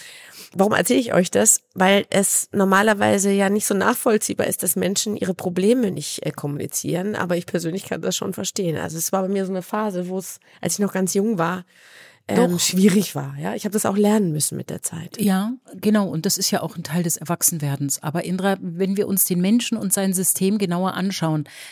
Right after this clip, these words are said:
Speaker 2: dann macht es immer Sinn, was dieser tut oder auch nicht tut. Also, weil du sagtest, es ist normalerweise nicht nachvollziehbar, wenn Menschen ihre Probleme nicht kommunizieren. Doch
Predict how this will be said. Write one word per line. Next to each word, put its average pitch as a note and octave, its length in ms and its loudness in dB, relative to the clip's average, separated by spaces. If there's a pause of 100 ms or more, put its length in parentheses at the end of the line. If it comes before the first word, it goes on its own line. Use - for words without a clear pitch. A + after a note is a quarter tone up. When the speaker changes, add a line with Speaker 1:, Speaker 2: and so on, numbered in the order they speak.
(140)
Speaker 2:
dann E3+ 160 4
macht G3+ 260 0
es - 140 2
immer A#3 320 6
Sinn, A3 240 4
was F3 180 4
dieser D3+ 300 -2
tut - 420 -4
oder E3+ 240 2
auch E3 140 2
nicht G3 280 8
tut. D3 200 0
Also, E3 260 2 (420)
weil F3 140 6
du F3 80 4
sagtest, F3+ 480 4
es - 220 4
ist - 320 4
normalerweise F3 580 4
nicht D#3+ 160 0
nachvollziehbar, D#3 720 2
wenn C#3+ 140 4
Menschen D3+ 320 2
ihre D3 160 -4
Probleme C#3+ 440 -2
nicht C#3 180 -8
kommunizieren. - 720 -4 (560)
Doch A3+ 340 2